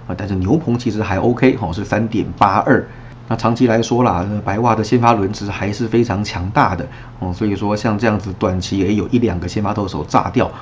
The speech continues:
哦，我想这个应该不会成为常态。哦，那 Cueto 我们也看到了，哦，这个老当益壮，表现是四平八稳。对，所以我想这场比赛事实上道奇要让分要过，甚至要赢球，哦，其实没有想象中的这么容易。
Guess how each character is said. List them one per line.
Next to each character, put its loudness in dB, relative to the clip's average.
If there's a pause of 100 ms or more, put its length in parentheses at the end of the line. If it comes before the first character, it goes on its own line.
(100)
哦， -6
我 0
想 -4
这 -2
个 -4
应 0
该 2
不 -4
会 0
成 -4
为 -2
常 -6
态。 0 (340)
哦， -10
那 -2
Cueto 0
我 0
们 -2
也 -2
看 -6
到 0
了， -10 (280)
哦， -10
这 -4
个 0
老 -2
当 2
益 0
壮， 0 (220)
表 -6
现 0
是 -4
四 0
平 -4
八 6
稳。 4 (460)
对， -4
所 -2
以 2
我 2
想 -2
这 -2
场 -2
比 -6
赛 0
事 -4
实 4
上 0
道 4
奇 -4
要 2
让 2
分 -2
要 0
过， 0
甚 -2
至 -2
要 0 (120)
赢 4
球， 0 (220)
哦， -8
其 2
实 2
没 8
有 6
想 -2
象 -2
中 -2
的 -2
这 0
么 2
容 -2
易。 2